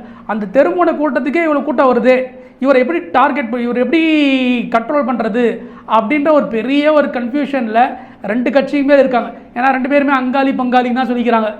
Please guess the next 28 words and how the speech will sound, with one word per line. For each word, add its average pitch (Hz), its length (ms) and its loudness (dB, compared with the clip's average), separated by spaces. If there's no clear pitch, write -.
நான் 247 580 0
ஒண்ணு 254 180 -2
நான் 254 220 2
இருக்கணும், 269 300 0
இல்லாட்டி 254 220 -2
நீ 269 180 0
இருக்கணும், 233 280 -4
வேற 254 200 2
யாரையும் 277 340 4
உள்ள 277 160 2
விட்டுறக்கூடாது. 233 500 0
ஏன்னா 226 80 -4
அடிக்கிற 269 360 0
கொள்ள 269 240 0
நாங்க 262 300 2
கொஞ்சம் 262 260 2
கொள்ளடிக்கிறோம், 269 520 2
நீ 233 160 0
வந்தா 269 200 0
நீ 269 140 0
கொள்ளடிக்கணும், 226 520 0
நம்ம 240 280 -2
ரெண்டு 262 200 0
பேரை 269 180 2
தவிர 220 640 2
வேற 220 180 0
யாரும் 247 340 2
வந்துடக்கூடாது 220 680 -2